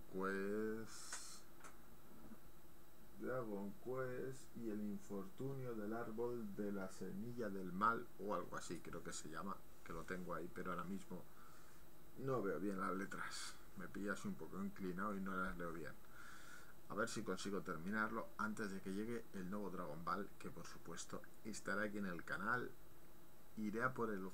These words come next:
juego, haré el unboxing. Uy, Dios mío, qué ganas tengo, qué ganas tengo de jugar ese juego, ¿eh?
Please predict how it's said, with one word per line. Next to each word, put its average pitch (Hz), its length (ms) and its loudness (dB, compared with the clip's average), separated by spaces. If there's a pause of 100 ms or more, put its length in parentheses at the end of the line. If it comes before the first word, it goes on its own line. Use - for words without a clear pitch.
juego, 120 280 4
haré 117 340 4
el 101 120 2
unboxing. 123 1120 0 (840)
Uy, - 160 0
Dios 92 360 0
mío, 107 300 0
qué 104 140 0
ganas 101 440 -2 (140)
tengo, 135 600 2 (320)
qué 104 120 -4
ganas 104 440 2
tengo 120 380 2
de 123 80 2
jugar 107 300 2
ese - 160 -2
juego, 101 360 0
¿eh? 185 160 0